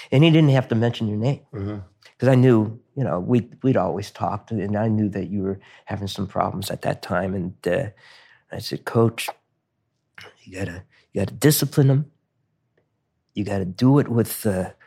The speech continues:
Speaker 1: you gotta be stern with them, but you gotta do it with love. And, and trust this, Coach. Trust this. No matter what, Gilbert's gonna do the right thing. You know, he'll be pouty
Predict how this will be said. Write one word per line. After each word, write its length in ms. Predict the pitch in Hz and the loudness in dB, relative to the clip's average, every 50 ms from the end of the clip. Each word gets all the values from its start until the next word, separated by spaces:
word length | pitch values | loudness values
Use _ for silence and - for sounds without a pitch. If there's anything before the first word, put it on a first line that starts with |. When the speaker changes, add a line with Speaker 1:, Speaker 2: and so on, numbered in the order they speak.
| _ _ _ _ - | _ _ _ _ -12
Speaker 1:
you 140 | 104 92 92 | -10 -8 -6
gotta 160 | 104 98 - | -6 -6 -6
be 160 | - - 104 | -4 -4 -2
stern 480 | 98 - - - - 151 160 165 165 165 | -2 -2 -4 -2 0 2 4 4 4 4
with 160 | 151 147 - | 4 2 2
them, 240 | - 131 131 127 123 _ _ - - - _ | 2 0 2 0 -2 _ _ -20 -20 -20 _
but 120 | - - - | -16 -12 -10
you 60 | - | -4
gotta 200 | - 135 139 139 | -2 -2 0 0
do 260 | 123 113 123 123 117 | 0 2 2 2 2
it 80 | 95 - | 2 0
with 180 | 104 104 - - | -2 -6 -4 -2
love. 420 | 95 92 85 82 - - - - - _ _ _ _ _ _ _ | 0 0 2 0 0 -4 -8 -18 -20 _ _ _ _ _ _ _
And, 280 | - 107 104 98 92 - _ _ _ _ _ _ - | -2 0 0 0 0 -2 _ _ _ _ _ _ -4
and 260 | 113 104 98 101 95 - - - - 107 - | -2 -2 -2 -2 -4 -6 -8 -16 -18 -14 -10
trust 420 | - - - 127 123 117 - - - | -8 -4 0 0 2 2 0 0 0
this, 200 | 107 95 - - | -2 -2 -2 -2
Coach. 400 | - - - - - - - _ | -6 -8 -10 -10 -12 -14 -16 _
Trust 540 | - - - - 135 151 147 - - - - | -10 -6 -2 2 2 4 4 2 0 -2 -2
this. 500 | 123 120 110 95 - - - - - - - _ _ _ _ _ _ _ _ _ _ _ _ _ _ _ _ _ _ _ - | 0 2 2 2 0 -2 -4 -4 -6 -8 -14 _ _ _ _ _ _ _ _ _ _ _ _ _ _ _ _ _ _ _ -4
No 100 | 110 101 | -2 -2
matter 320 | 101 104 104 107 104 95 | 0 0 0 0 0 0
what, 400 | 95 90 101 123 127 131 131 - - 113 - - 131 - - _ - | -2 0 2 2 2 2 0 -4 -10 -20 -20 -20 -20 -20 -20 _ -4
Gilbert's 340 | 110 110 98 - 127 - | -2 -2 -2 -2 -4 -4
gonna 200 | - 117 113 113 | -2 -2 -2 0
do 140 | 101 - 110 | 0 0 0
the 100 | 101 104 | 0 -2
right 240 | 98 87 95 95 - | -2 -4 -6 -8 -10
thing. 160 | - 82 - - _ _ _ _ _ _ _ _ _ _ _ _ _ _ _ _ _ _ _ _ _ _ - | -12 -12 -12 -14 _ _ _ _ _ _ _ _ _ _ _ _ _ _ _ _ _ _ _ _ _ _ -12
You 80 | 98 | -8
know, 100 | 90 85 | -6 -6
he'll 260 | 98 98 113 123 151 170 | -4 -2 0 2 2 4
be 160 | 156 180 170 | 2 2 0
pouty 680 | - - - 147 139 139 143 139 143 139 139 139 - | 0 0 2 2 4 4 4 4 4 4 2 0 -4